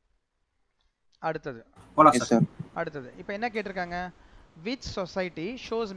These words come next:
Speaker 1: maximum percentage increase in number of residents from year two thousand nine to nineteen? இந்த கொஸ்டின் வந்து நிறைய பேர் டைமை waste பண்ணுவாங்கப்பா. நான் சொல்றத கொஞ்சம் கரெக்டா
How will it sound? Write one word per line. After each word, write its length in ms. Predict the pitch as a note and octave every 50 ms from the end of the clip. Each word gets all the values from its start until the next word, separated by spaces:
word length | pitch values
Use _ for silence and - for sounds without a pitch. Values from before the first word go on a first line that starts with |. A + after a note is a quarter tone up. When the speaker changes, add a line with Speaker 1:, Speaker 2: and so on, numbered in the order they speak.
| F3 F3 F#3+
Speaker 1:
maximum 500 | G#3+ A3+ - - - - A#3+ A#3+ A#3+ A#3+ A#3+ G#3 - -
percentage 420 | G3+ G3+ F#3 F#3 G3 G3+ G#3+ G#3 F3 F#3 G3
increase 360 | G3+ F#3 - G#3+ A3 G#3 F#3+ G3+
in 60 | F3+ E3+ E3
number 220 | F3 F#3 G3 G3+ G#3+
of 60 | F#3+ E3 E3+
residents 280 | E3+ D#3+ D#3+ F#3+ G3+ F#3+ -
from 100 | F3+ E3 D#3+ D#3+
year 120 | F3+ G3 G3 -
two 100 | F#3 F3+ E3+
thousand 240 | F#3+ F#3 E3+ F3 E3+ D#3 D3+
nine 140 | D#3+ E3+ E3 -
to 60 | A#3+ G#3 E3
nineteen? 320 | C#3+ C3+ B2+ C3+ A#2+ A2+ - - - - - - - - - - - - - - - - - - - - - - - - G3 G3
இந்த 160 | G#3 A3 A3 A3 G3 -
கொஸ்டின் 320 | A3 A3+ - F4 E4+ C4+ G#3+
வந்து 120 | G#3 A3+ G#3+ F#3+ F#3+
நிறைய 280 | F#3+ G#3+ B3 C4+ D4+ D#4 B3
பேர் 160 | A#3 G3 F3 - F#3
டைமை 200 | G3 G3+ F#3+ F3 F3+
waste 160 | F3+ - -
பண்ணுவாங்கப்பா. 420 | E3+ D#3+ D3+ C#3+ C#3 C3+ C#3 B2+ - - - - - - - - - - - - - - - - - - - -
நான் 120 | E3 F3 F3 -
சொல்றத 220 | A3 A#3 A#3+ - A3
கொஞ்சம் 220 | G#3+ G3+ A3 A#3+ -
கரெக்டா 360 | A3 B3 - E4+ - -